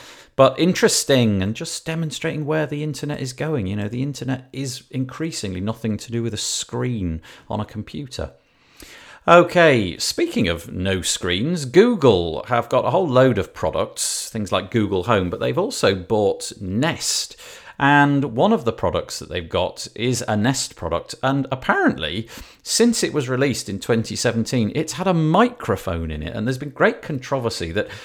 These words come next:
none of the documentation has alluded to the fact that this microphone even exists. Google say it was an accident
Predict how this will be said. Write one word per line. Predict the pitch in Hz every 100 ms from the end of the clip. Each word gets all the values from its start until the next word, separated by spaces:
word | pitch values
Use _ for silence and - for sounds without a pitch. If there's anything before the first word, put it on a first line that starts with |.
| -
none | 110 127 175 262 330
of | 330 247
the | 220
documentation | 220 - - 170 165 - 165 160 - 78
has | 98 95
alluded | - 117 151 160 117
to | -
the | 90
fact | - -
that | 113
this | 131 127
microphone | 127 143 - 131 131 127
even | 127 123 120
exists. | 113 139 147 - - - - - - _
Google | 123 143 180 285
say | - - 82 73 90 -
it | 113
was | 101
an | 92
accident | 85 - - - - 185 -